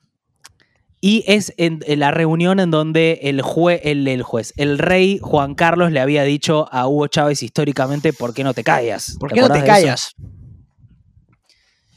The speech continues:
Speaker 1: Bueno, hoy fue esa reunión virtual, eh, se hizo en Andorra, la mayoría de los, de los primeros mandatarios lo hicieron de forma virtual.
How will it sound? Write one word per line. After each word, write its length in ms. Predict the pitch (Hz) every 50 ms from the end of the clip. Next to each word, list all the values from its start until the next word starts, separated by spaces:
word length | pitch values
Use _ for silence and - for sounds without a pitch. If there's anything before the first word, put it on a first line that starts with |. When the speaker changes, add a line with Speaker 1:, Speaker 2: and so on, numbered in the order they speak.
| _ _
Speaker 1:
Bueno, 380 | - 147 147 131 117 110 113 -
hoy 180 | - 180 220 233
fue 140 | - - 233
esa 160 | 226 233 220
reunión 600 | 190 180 170 160 156 165 180 190 180 175 170 180 -
virtual, 840 | 143 135 135 131 139 139 - - 196 202 175 147 143 143 151 151 - - - - - - _ _ -
eh, 180 | 135 131 127 117
se 100 | - 147
hizo 200 | 156 165 - 170
en 80 | 151
Andorra, 720 | 139 139 143 147 180 202 202 190 160 - 156 160 160 160 - -
la 500 | 139 135 131 131 123 120 120 117 117 117
mayoría 560 | 120 123 120 - - 139 151 185 196 180 151
de 120 | 139 131 123
los, 580 | 123 120 117 110 107 104 101 - - - 117
de 100 | 127 123
los 140 | 110 110 101
primeros 280 | - 123 123 135 143 143
mandatarios 460 | 135 123 120 120 120 139 143 151 156
lo 60 | 135
hicieron 240 | 120 - 156 147 139
de 40 | 131
forma 240 | - 156 151 147 143
virtual. 380 | 147 156 165 208 208 202 185